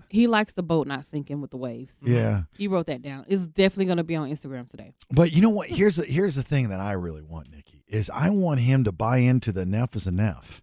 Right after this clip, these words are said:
Speaker 1: I want him to buy into it, too.
Speaker 2: I wish he would not get this fat surgery. And I wish he, I wanna see him, like, go into the gym, diet, hardcore, 'cause he's way behind the eight ball,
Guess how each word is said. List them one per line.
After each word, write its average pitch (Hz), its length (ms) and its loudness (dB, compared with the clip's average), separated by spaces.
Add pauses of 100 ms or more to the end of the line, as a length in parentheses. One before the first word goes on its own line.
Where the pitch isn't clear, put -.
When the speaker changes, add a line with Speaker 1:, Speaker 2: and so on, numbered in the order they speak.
(140)
Speaker 1:
I 240 80 -6
want 359 220 0
him 214 100 0
to 175 60 0
buy 160 160 -4
into 147 260 -8
it, 117 80 -8
too. 156 140 -6
Speaker 2:
I 185 180 6
wish 202 400 6
he 185 80 4
would 139 180 6
not 131 300 2
get 185 160 0
this 156 160 4
fat 143 360 2
surgery. 92 680 -2 (640)
And 135 140 2
I 143 40 8
wish 185 340 6
he, 208 100 -4
I 147 160 4
wanna 226 280 6
see 208 360 2
him, 131 460 6 (840)
like, 139 440 2 (200)
go 190 300 8
into 254 180 6
the 208 100 4
gym, 135 540 6 (280)
diet, 156 760 4 (200)
hardcore, 190 840 4
'cause 143 120 2
he's 127 140 2
way 180 260 6
behind 160 280 6
the 135 60 6
eight 151 260 4
ball, 82 380 -8